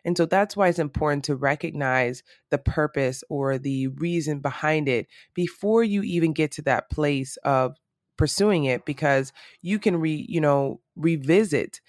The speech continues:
those, those notes, you know, or those, you know, maps or, you know, reminders when you get to that place. Because as you start to deal with those obstacles, that's where, you know, you start to second guess yourself. Your fear seems to be real and raging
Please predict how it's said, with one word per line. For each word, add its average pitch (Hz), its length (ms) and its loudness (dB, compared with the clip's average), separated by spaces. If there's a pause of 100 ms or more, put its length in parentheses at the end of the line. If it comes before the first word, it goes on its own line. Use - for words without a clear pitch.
(220)
those, 151 440 4
those 143 280 0
notes, 143 600 0
you 160 260 -4
know, 127 320 2
or 135 280 2
those, 139 560 -2
you 151 120 -4
know, 127 380 0
maps 147 540 -2 (340)
or, 135 420 4
you 139 140 -4
know, 120 200 0
reminders 139 920 0 (100)
when 147 240 -2
you 147 100 -4
get 180 240 -6
to 160 100 -4
that - 200 -4
place. - 300 -8
Because 135 420 -2 (360)
as 175 220 4
you 233 80 -4
start 175 240 -2
to 160 60 -4
deal 151 160 -2
with 143 100 -4
those 135 240 -4
obstacles, 131 720 -4
that's 143 320 -4
where, 135 360 -2
you 147 120 -6
know, 135 80 -2
you 131 80 -2
start 131 220 -4 (140)
to 139 100 -10
second 135 260 -6
guess 208 220 -2
yourself. 180 400 0
Your 151 140 -2
fear 185 420 0
seems 156 340 -4
to - 80 -6
be 135 160 -2
real 180 680 4
and 139 340 -2
raging 170 680 2